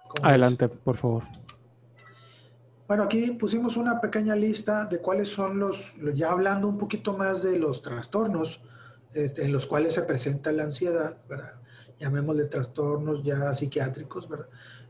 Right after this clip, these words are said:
Speaker 1: Este, para poderlos ir identificando. Entonces, aquí hay una pequeña lista, ¿verdad? Están entre ellos la, el trastorno de ansiedad por separación, el mutismo selectivo, ahorita vemos cada uno de ellos, la fobia específica, trastornos de ansiedad social,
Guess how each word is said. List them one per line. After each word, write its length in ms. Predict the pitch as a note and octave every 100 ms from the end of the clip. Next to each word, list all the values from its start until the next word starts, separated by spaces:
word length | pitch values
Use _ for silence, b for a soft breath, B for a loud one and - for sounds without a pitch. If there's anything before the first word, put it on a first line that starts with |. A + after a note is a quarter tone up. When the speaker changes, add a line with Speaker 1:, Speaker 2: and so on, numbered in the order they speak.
| -
Speaker 1:
Este, 960 | C#3+ C3 B2 C#3+ C3+ C3 B2+ C3 - b b - -
para 200 | B2+ -
poderlos 460 | D3 D3+ D#3 D#3+
ir 80 | D#3
identificando. 840 | D#3 D3+ C#3+ D3 D3+ - G#3 - B B - -
Entonces, 260 | F#3+ F#3
aquí 120 | F#3 F#3+
hay 80 |
una 200 | F#3+ F#3+
pequeña 300 | F3+ F3+ E3+
lista, 340 | E3 C#3 A#2+ C3+
¿verdad? 200 | C3 C3
Están 280 | B2+ E3 F#3
entre 400 | F#3 E3 E3 E3+
ellos 340 | F#3 F3+ - b b b - -
la, 220 | D#3 D3+
el 120 | D3
trastorno 440 | D#3+ C#3+ E3 E3+
de 100 | E3
ansiedad 460 | D#3+ C#3+ D3+ D3 C#3
por 160 | D3 C3
separación, 840 | B2+ C3+ C#3 C#3 G3+ G#3 G#3 G3+ B B B -
el 160 | D3+ C#3
mutismo 540 | C3+ - D#3+ D#3 D3+
selectivo, 500 | D3 C3+ C3+ G3+ F#3+
ahorita 220 | D3+ D3+
vemos 300 | D3 C#3+ C#3
cada 240 | - C#3 C#3
uno 200 | C3 C3+
de 160 | E3+
ellos, 180 | E3+ E3
la 100 | C3+
fobia 320 | - D3 C#3+
específica, 920 | B2+ - A#2+ F3+ E3+ F3 E3+ E3+ - - -
trastornos 500 | C#3 - C#3+ D3 C#3+
de 80 |
ansiedad 320 | C3+ - C3+ C#3
social, 640 | - C#3+ E3+ E3+ E3+ F3+